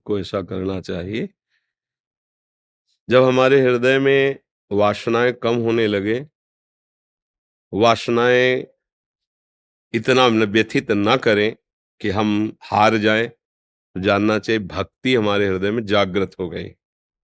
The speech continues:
और जब वासनाओं का प्रभाव और स्फुरण दोनों खत्म हो जाए, तब जानना चाहिए भक्ति हमारे हृदय में नृत्य कर रही है।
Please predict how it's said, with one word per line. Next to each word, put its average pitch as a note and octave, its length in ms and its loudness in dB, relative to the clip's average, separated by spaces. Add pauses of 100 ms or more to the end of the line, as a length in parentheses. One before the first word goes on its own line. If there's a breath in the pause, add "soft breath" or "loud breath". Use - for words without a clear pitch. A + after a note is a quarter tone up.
(680)
और G#2+ 60 -2
जब A2 160 2
वासनाओं A2+ 640 0
का B2+ 400 2
प्रभाव G#2+ 920 0
और A2 320 -6
स्फुरण A2+ 480 -6
दोनों A2+ 280 -4
खत्म G2 320 -8
हो F#2 120 -8
जाए, E2+ 220 -10 (520)
तब G2+ 140 -6
जानना G#2+ 360 -4
चाहिए A#2+ 220 -6
भक्ति F#2+ 480 -8
हमारे G2+ 320 -2
हृदय G2+ 220 -4
में G#2+ 120 -4
नृत्य G2+ 360 -6
कर G2 160 -8
रही F2+ 260 -6
है। E2+ 120 -12